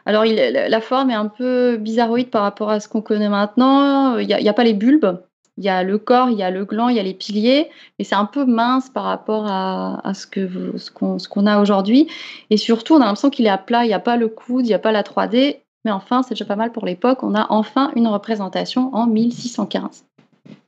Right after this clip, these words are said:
Et les bulbes, eux, ils seront représentés plus tard en mille six cent soixante-douze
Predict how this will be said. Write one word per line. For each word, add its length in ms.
Et 80
les 100
bulbes, 480
eux, 120
ils 80
seront 180
représentés 680
plus 180
tard 200
en 60
mille 180
six 140
cent 180
soixante-douze 880